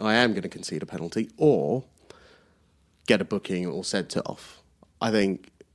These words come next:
um, we're gonna carry on seeing this kind of volume of interruptions where games now go to the ninety-sixth, ninety-seventh, ninety-eighth minute.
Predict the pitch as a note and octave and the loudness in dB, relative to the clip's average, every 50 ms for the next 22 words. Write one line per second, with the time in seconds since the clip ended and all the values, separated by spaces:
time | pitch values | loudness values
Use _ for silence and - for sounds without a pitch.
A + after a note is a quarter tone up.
0 | _ _ _ _ _ _ _ - - G#2+ G2+ G2 F#2 F#2 E2+ F#2 G#2 G2 F#2+ G2 | _ _ _ _ _ _ _ -8 -4 -2 0 0 0 0 -2 -2 0 0 -2 -2
1 | - A2 G2 F#2 F#2 F#2 - F2+ F2+ F#2 F2+ F2+ F#2 - - - - G#2+ F#2 F2+ | -2 -2 -2 -2 -2 -2 -2 -2 0 0 -2 -2 -4 -4 -4 -4 -2 -2 -2 -2
2 | E2 F2 G2 F#2+ F#2+ F2+ F#2+ F#2 F2+ - - - F2+ D#2+ - - - F#2+ F2+ E2 | 0 0 0 0 0 0 -2 -2 -4 -2 -2 -2 -2 -2 -2 -4 -4 -4 -4 -2
3 | F#2 F2 D#2+ F#2+ F#2 F#2 F2+ F2+ F#2+ F#2 E2+ G2 F#2 F2+ F2+ F2+ F2+ F2+ F2+ - | -4 -2 -2 -2 -2 -2 -2 -4 -6 -4 -4 -4 -4 -4 -6 -6 -6 -8 -8 -8
4 | F2 - - E2+ - - - F#2+ F2+ - - G2 E2+ C2 - F#2 F2 E2 - F#2+ | -10 -8 -8 -8 -8 -6 -6 -6 -6 -6 -6 -6 -6 -6 -4 -6 -6 -4 -4 -4
5 | F2 D2+ D2+ - - - G2 G#2 G#2+ F#2 D2+ B1 - - | -4 -4 -6 -6 -6 -4 0 0 0 0 0 -4 -8 -10